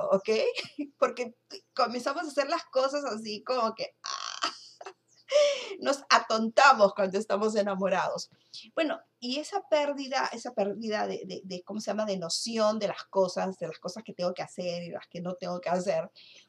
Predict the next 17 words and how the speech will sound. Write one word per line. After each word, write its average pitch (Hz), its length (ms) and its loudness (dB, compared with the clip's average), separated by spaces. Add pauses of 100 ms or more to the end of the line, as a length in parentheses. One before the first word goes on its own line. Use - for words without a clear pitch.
(120)
pasa 311 380 -2
también 196 640 -4 (320)
cuando 214 280 0
nosotros 226 320 -8
estamos 226 400 -6
muy 220 500 -2
enojados. - 760 -12 (600)
Entonces, 262 420 -8
por 240 160 -4
ejemplo, 208 320 -2
yo 202 160 0
sí 214 160 -10
soy 220 280 -6
muy 220 340 0
pasional, 190 600 -2
o 190 40 -16
sea, 175 180 0